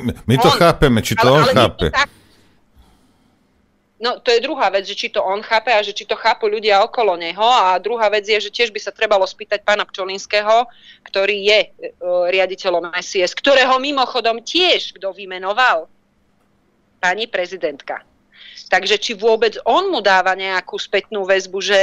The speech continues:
Speaker 2: "No, pán premiér, na-, mohli by ste sa ukludniť." A druhá vec je, že, eh, mňa by zaujímalo,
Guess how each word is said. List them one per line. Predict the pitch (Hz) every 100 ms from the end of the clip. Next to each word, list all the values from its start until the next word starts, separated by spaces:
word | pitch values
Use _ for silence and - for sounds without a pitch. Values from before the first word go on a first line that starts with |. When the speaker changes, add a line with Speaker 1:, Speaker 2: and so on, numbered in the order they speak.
| 196
Speaker 2:
"No, | 202 196
pán | 208 202
premiér, | 202 196 185 190
na-, | 202 220 -
mohli | 220 247 254 214
by | 190
ste | - 185
sa | - -
ukludniť." | 180 - 185 170 165 156 151 - - _ _ _ _ - - _
A | 202 196
druhá | 240 277 220 185
vec | 180 175
je, | 175 165 156 _ _ _ _ _ _ _ _ _ _ _ - - 196
že, | - 175 165 160 156 160 - _ _ _ _ _ _ _ _ -
eh, | 165 156 156 151 147 143 _ _ _ _ _ _ _ _ _ _ _ _ _ _ _ _ _ _ _ _ -
mňa | 160 180 208 285
by | 294 226
zaujímalo, | 143 131 151 147 151 156 165 190 254 311